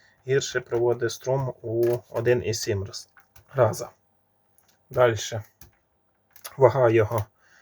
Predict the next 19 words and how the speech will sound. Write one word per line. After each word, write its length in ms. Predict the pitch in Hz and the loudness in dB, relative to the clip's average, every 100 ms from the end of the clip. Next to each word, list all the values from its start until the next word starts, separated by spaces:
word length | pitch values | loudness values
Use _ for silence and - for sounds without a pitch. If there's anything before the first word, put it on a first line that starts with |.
| _ _ - | _ _ -16
ска-, 320 | 123 - 120 | -12 -10 -8
при 200 | - 135 | -2 -2
прокладці 800 | 107 123 - 131 127 - - 117 | 0 -2 0 2 0 0 -6 -6
кабелів 580 | - 120 131 151 156 151 | -6 -6 -4 -4 -6 -6
чи 420 | - 123 120 113 - - - - _ _ _ - - - - _ - | -4 0 0 0 -6 -18 -20 -20 _ _ _ -18 -16 -16 -18 _ -2
виготовлення 760 | 120 117 113 117 117 117 120 | 0 0 -2 -2 0 0 0
якихось 560 | 120 120 120 117 113 - | -2 -2 -4 -4 -6 -6
несучих 480 | 113 - 117 117 - | -8 -6 -6 -6 -8
конструкцій, 680 | 117 104 156 156 - 160 - _ - _ | -8 -6 -6 -6 -6 -8 -10 _ -20 _
даний 320 | 127 120 120 | -2 0 -2
кабель 380 | 113 127 139 131 | -2 0 0 -2
у 100 | 123 | -6
три 280 | 120 127 123 | -8 -6 -4
і 60 | 120 | -6
три 260 | - 123 | -6 -4
рази 300 | 120 117 127 | -2 -2 -2
приблизно 680 | 123 120 117 117 117 120 120 | -2 -6 0 0 0 -2 -2
легший 480 | 117 113 - - 113 | 0 0 -4 -8 -8
за 300 | 123 113 | -4 -6